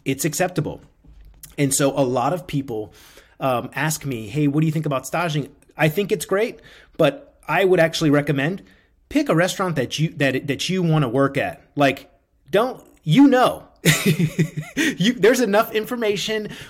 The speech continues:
with employees giving reviews, reviews on the internet, social media, where you can make a, you can make a logical decision on whether you wanna work there or not,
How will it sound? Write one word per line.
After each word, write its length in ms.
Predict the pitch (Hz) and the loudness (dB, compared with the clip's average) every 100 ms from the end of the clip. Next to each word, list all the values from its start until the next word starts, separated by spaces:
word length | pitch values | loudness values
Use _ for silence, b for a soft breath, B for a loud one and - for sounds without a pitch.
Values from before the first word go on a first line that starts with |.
| B | B
with 320 | 156 143 - | 2 2 0
employees 480 | 160 151 151 156 175 | -2 0 2 2 2
giving 260 | 147 180 185 | 2 2 2
reviews, 640 | 180 156 170 180 180 175 B 156 | 2 2 2 4 4 2 B -6
reviews 360 | 123 98 143 160 | -6 0 2 2
on 100 | 190 | 0
the 100 | 180 | 0
internet, 460 | 175 170 170 170 | 0 2 0 0
social 360 | - 143 143 185 | -2 -2 0 0
media, 440 | 180 175 175 170 B B | 0 2 0 0 B B
where 140 | - 147 | 0 2
you 200 | 143 190 | 2 0
can 180 | 190 170 | 0 2
make 380 | 156 156 - | 2 0 -2
a, 360 | 143 135 127 123 b b b _ _ - | 0 0 0 -4 b b b _ _ -6
you 200 | 139 175 | 0 0
can 220 | 175 156 | 2 2
make 240 | 151 147 | 4 2
a 80 | 143 | -2
logical 540 | 123 131 135 139 143 123 | -2 2 2 0 -6 -6
decision 460 | 113 - 143 127 | -6 0 0 0
on 120 | 120 117 | -4 -4
whether 180 | 113 | -4
you 180 | 113 110 | -4 -6
wanna 180 | 107 104 | -8 -8
work 240 | 95 85 | -8 -8
there 140 | 82 80 | -12 -12
or 40 | |
not, 280 | 76 76 69 | -12 -14 -12